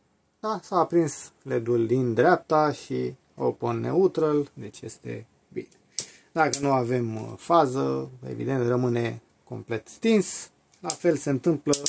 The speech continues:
și dacă nu avem nul și împământare. Lucru pe care ei au cam omis să-l spun aici. Nu știu în manual dacă au specificat treaba asta. Dar, uh, sincer să fiu, nu l-am citit.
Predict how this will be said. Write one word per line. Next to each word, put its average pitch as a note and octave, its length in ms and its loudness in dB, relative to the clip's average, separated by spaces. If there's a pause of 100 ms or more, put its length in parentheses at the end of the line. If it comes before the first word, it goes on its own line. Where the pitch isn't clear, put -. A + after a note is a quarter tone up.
(120)
și - 140 -18
dacă B2+ 260 -8
nu C3 120 -4
avem C3 420 -2 (240)
nul C#3 260 2
și - 140 -6
împământare. B2+ 760 -2 (140)
Lucru C#3 280 -10
pe C#3 140 -8
care D3 280 4
ei D#3 300 -4 (120)
au D3 140 -4
cam D#3 220 4
omis D#3 240 6
să-l A#2 140 -4
spun B2 260 -8
aici. C#3+ 440 -4 (340)
Nu D4 120 6
știu C#4+ 140 4
în C4 60 8
manual F#3+ 320 6
dacă A2+ 300 -2
au A2 140 -6
specificat - 520 -8
treaba A#2 240 -8
asta. - 180 -12 (1000)
Dar, D3+ 440 4
uh, C3+ 80 4
sincer A2+ 260 -4
să - 140 -4
fiu, F3 220 0
nu A#2 140 -2
l-am G#2+ 320 -8 (640)
citit. - 480 -16